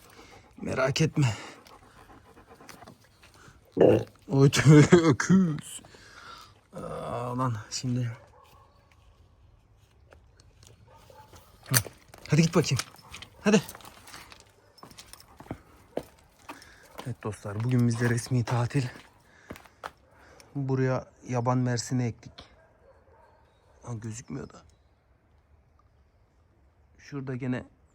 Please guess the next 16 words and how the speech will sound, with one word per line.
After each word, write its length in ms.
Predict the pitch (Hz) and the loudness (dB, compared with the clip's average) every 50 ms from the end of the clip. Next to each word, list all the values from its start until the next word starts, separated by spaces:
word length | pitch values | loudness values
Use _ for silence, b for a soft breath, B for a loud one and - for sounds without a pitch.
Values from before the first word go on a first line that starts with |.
| _ _ _ _ _ _ _ _ | _ _ _ _ _ _ _ _
öyle 300 | - 139 139 131 131 123 | -8 -6 -4 -4 -4 -4
bir 40 | 127 | -6
şeyler 380 | 123 - 135 127 120 123 127 117 | -8 -8 -8 -8 -6 -6 -6 -6
var. 160 | 110 110 104 - - _ _ _ _ - b b b b b b b b b b b b b b _ _ _ _ _ _ _ _ - - | -6 -8 -10 -12 -16 _ _ _ _ -20 b b b b b b b b b b b b b b _ _ _ _ _ _ _ _ -20 -20
Şu 180 | - - 160 151 | -16 -14 -14 -8
kiraz 360 | - - 156 170 185 180 180 | -6 0 2 2 4 4 4
ağacının, 500 | 175 170 160 147 143 156 165 180 - - - _ _ _ _ _ _ _ _ _ _ _ _ _ | 4 4 4 2 2 0 -2 -2 -4 -8 -14 _ _ _ _ _ _ _ _ _ _ _ _ _
e, 60 | - - - - - | -18 -18 -16 -16 -12
budadığım 480 | 156 151 151 151 165 160 175 180 185 | -10 -8 -6 -6 -4 -4 -4 -4 -2
zaman 280 | 156 156 156 156 160 175 | -2 -4 -4 -4 -6 -6
var 100 | 180 160 | -8 -10
ya, 80 | 143 127 | -12 -12
tohumla, 480 | - 139 135 151 156 156 147 147 147 | -12 -10 -8 -8 -8 -8 -10 -10 -12
şey, 200 | 143 - 151 139 | -12 -12 -12 -12
tohum 300 | - 139 135 135 139 143 | -10 -10 -10 -10 -10 -10
diyorum. 320 | 135 131 127 123 120 120 | -10 -10 -12 -12 -14 -16